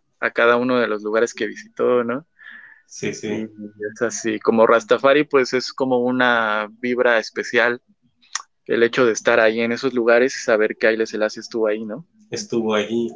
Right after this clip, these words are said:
Speaker 2: Sí, sí, sí, pues, te avientas tu flashback ahí, ¿no? Imaginándote el, el, el momento en el que él estuvo, ¿no?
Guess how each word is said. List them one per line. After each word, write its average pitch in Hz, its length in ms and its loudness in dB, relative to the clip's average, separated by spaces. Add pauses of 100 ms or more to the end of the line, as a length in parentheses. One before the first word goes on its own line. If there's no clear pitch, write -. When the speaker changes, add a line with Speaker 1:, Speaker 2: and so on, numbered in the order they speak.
(220)
Speaker 2:
Sí, 117 380 -4
sí, 120 160 -10
sí, 127 140 -10
pues, - 560 -10 (120)
te 120 140 2
avientas 131 400 2
tu 147 100 0
flashback 135 600 0
ahí, 131 340 0
¿no? 131 180 0
Imaginándote 131 1300 2
el, 110 160 -6
el, 107 480 -8 (640)
el 131 120 -6
momento 151 460 4
en 170 80 6
el 120 120 4
que 131 140 2
él 127 80 2
estuvo, 117 420 -2
¿no? 131 260 -10